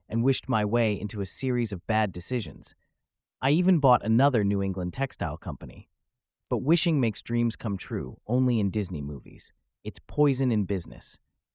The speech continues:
Despite such past miscues, our first priority with available funds will always be to examine whether they can be intelligently deployed in our various businesses. Our record twelve point one billion dollars of fixed asset investments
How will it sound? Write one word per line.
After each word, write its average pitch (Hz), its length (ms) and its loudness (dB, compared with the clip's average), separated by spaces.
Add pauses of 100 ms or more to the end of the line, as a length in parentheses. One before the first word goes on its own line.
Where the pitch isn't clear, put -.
(500)
Despite 175 460 0
such - 280 -2
past 123 380 0
miscues, - 520 -6 (220)
our 113 100 -2
first - 340 -2
priority 104 520 0
with 92 160 -6
available 107 460 -2
funds - 440 -8 (240)
will 101 200 -6
always 147 380 4
be 120 180 -4
to 110 160 -6
examine 95 500 -2 (220)
whether 117 240 0
they 107 120 0
can 107 160 -2
be 95 120 -4
intelligently 135 680 -2
deployed 95 560 -6 (200)
in 104 100 -6
our 92 140 -2
various 92 400 -2
businesses. - 680 -8 (840)
Our 117 140 0
record 135 420 0
twelve 156 400 4
point 139 240 -2
one 117 240 0
billion 123 440 2
dollars 92 400 0
of 85 100 -10
fixed - 320 -6
asset 110 360 0
investments 92 640 -6